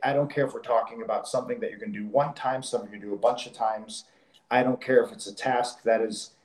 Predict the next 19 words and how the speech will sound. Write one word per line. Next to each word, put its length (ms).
uh, 340
either 220
related, 640
say, 280
more 420
to 160
lower 360
body 300
or 60
more 200
to 40
upper 260
body, 280
however 200
somebody 340
wants 240
to 60
divide 380
that. 340